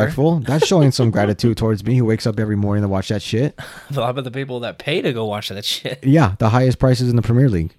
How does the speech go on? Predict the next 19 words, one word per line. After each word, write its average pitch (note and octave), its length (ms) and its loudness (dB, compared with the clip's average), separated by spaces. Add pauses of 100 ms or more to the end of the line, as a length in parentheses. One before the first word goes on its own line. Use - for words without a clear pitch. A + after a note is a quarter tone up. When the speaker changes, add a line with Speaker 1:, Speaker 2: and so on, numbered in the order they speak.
(100)
Speaker 1:
For C3 160 -2
what? D#3 260 4 (220)
Speaker 2:
<laughs> - 60 -10 (1300)
Speaker 1:
It's - 140 -4
not D#3+ 60 4
like D#3 80 6
we're C#3+ 100 6
watching B2 400 4
fucking B2+ 320 2
five A#2 240 4
zero A2 220 6
wins. C3+ 360 4
We're C#3 140 2
losing F3+ 320 6
five G#2 240 4
zero. E2+ 320 -2
Speaker 2:
Yeah, B2 200 -6
right. A#2 280 -8 (400)
Speaker 1:
Uh, A2 600 0